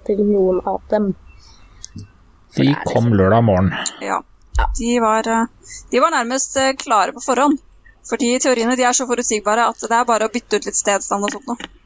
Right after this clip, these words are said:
Speaker 3: Så er det jo samme greia som vi har hørt så mange ganger før.
Speaker 1: Ja. Men sånn,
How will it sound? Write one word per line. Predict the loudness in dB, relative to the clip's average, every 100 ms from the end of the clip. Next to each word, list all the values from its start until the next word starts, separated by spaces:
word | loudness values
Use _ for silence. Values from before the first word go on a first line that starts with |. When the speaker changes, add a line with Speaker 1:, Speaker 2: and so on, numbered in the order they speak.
| _ -20
Speaker 3:
Så | -8 -2 2
er | 2 2 2 0 2
det |
jo | 0
samme | 0 -2
greia | -2 -2 -2
som | -4 -2
vi | 0
har | 2 0
hørt | -2
så | 0
mange | 2 2
ganger | 0 -2
før. | -8 -8 -16 -20 -20 -12 -6
Speaker 1:
Ja. | -6 -6 _ _ _ _ -18 -18 -8 -2
Men | 2
sånn, | 2